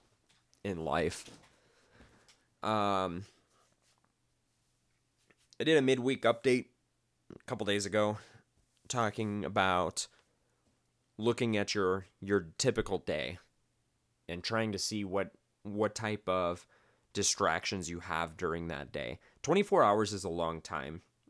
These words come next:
okay? And at the end of any day, I know a lot of us go to bed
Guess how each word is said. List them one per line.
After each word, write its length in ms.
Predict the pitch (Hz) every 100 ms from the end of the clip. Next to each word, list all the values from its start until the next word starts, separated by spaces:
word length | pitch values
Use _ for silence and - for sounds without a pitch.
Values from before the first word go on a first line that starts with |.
| -
okay? 360 | 95 92 85 - - _ -
And 340 | 107 104 101 -
at 140 | 113
the 120 | 113
end 120 | 131 180
of 100 | 113
any 200 | 113 98
day, 420 | 85 95 78 82
I 80 | 95
know 160 | 104 117
a 40 |
lot 220 | 104 95
of 120 | 107 95
us 300 | 90 - - _ _ _ -
go 140 | 101
to 80 | 92
bed 420 | 78 90 90 98